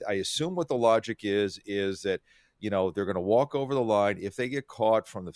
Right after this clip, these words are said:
F T C or the F C C or the Consumer Financial Protection Bureau, whatever the regulatory agencies or Attorney General's office, in most cases, it's only a fine. There are no criminal penalties associated with this. They'll just get the slap on the wrist. They'll say, "We didn't realize it was a problem.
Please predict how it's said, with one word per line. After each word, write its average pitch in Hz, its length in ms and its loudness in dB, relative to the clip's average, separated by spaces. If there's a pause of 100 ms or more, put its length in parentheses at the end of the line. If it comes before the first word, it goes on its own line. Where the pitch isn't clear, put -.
(120)
F 107 180 -2
T 120 180 -10
C 104 280 -6
or 110 80 -2
the 90 160 -2
F 101 80 -2
C 110 240 -10
C 101 340 -6
or 104 80 0
the 95 100 -2
Consumer 104 380 -8
Financial 104 340 -4
Protection 95 460 -6
Bureau, 95 240 -2
whatever 92 260 0
the 104 140 -2
regulatory 92 640 -2
agencies 90 280 -6
or 87 100 -6
Attorney 104 300 -6
General's 92 400 -4
office, 80 360 -4 (340)
in 127 140 2
most 170 240 2
cases, 123 400 -2
it's 110 160 -2
only 117 260 2
a 95 60 2
fine. 98 420 0
There 107 80 -2
are - 20 -4
no 107 140 2
criminal 131 400 -4
penalties 104 520 -4
associated 92 680 -2
with 76 160 -8
this. 85 260 -4 (400)
They'll 135 160 4
just 143 320 -6
get 143 140 0
the 127 80 -8
slap 139 400 4
on 165 100 4
the 147 100 2
wrist. 120 360 2
They'll 113 100 0
say, 113 240 0
"We 107 100 2
didn't 131 200 0
realize 123 420 6
it 120 60 2
was 113 160 0
a 113 80 0
problem. 107 520 2